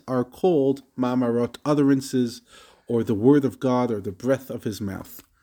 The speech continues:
The point is that when we say "God said," that's a very, very, very superficial translation. God doesn't speak.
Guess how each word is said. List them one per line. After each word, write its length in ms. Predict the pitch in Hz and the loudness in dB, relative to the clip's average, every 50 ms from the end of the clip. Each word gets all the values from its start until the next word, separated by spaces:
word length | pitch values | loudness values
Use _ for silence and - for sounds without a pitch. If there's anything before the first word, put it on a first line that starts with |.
| _ _ _ _ _ _ _ - - _ _ _ _ _ _ | _ _ _ _ _ _ _ -20 -20 _ _ _ _ _ _
The 80 | - - | -6 -6
point 380 | - - 208 208 202 - - - - | -2 0 0 0 0 0 -4 -2 0
is 400 | 185 165 127 117 107 98 - - | 2 4 4 2 0 -4 -10 -14
that 320 | 143 147 123 131 123 - 135 | -12 -6 -6 -4 -4 -4 -4
when 160 | 131 135 135 | -4 0 0
we 80 | 131 | 0
say 220 | 123 - - 175 160 | -2 0 -4 -4 -4
"God 440 | 117 95 127 127 127 135 - 139 - | -4 -4 -2 0 2 2 0 0 -2
said," 540 | - - - - 151 120 107 107 101 98 - _ _ _ _ _ _ _ _ _ _ _ _ _ _ _ _ _ _ _ | -6 -6 -2 -2 -2 -2 -2 -4 -8 -12 -18 _ _ _ _ _ _ _ _ _ _ _ _ _ _ _ _ _ _ _
that's 220 | 127 120 - - | -4 -4 -2 -2
a 100 | 156 113 | -2 -2
very, 600 | 104 101 101 104 113 143 147 143 143 139 127 117 | -4 -6 -10 -6 0 2 2 2 4 2 2 0
very, 460 | 101 101 104 120 117 113 113 113 107 | -2 -4 -6 -4 -4 -2 -4 -4 -6
very 280 | 101 104 120 113 113 107 | -6 -4 -4 -4 -4 -4
superficial 720 | - - - 127 - 110 107 - - 120 107 - - 107 | -6 -6 -6 -4 -4 -4 -6 -4 -6 -6 -6 -6 -8 -10
translation. 720 | - - 104 101 95 - - 123 117 110 101 - - - - - _ _ _ _ _ _ _ _ _ _ _ _ _ | -10 -10 -10 -10 -10 -8 -6 -6 -6 -4 -4 -8 -8 -10 -14 -20 _ _ _ _ _ _ _ _ _ _ _ _ _
God 300 | _ 123 117 113 113 117 | _ -2 -2 -2 -2 -4
doesn't 260 | 113 107 101 - 104 95 | -6 -6 -6 -8 -12 -10
speak. 680 | - - - - - _ - - - _ - - _ | -8 -8 -10 -10 -12 _ -18 -18 -18 _ -20 -20 _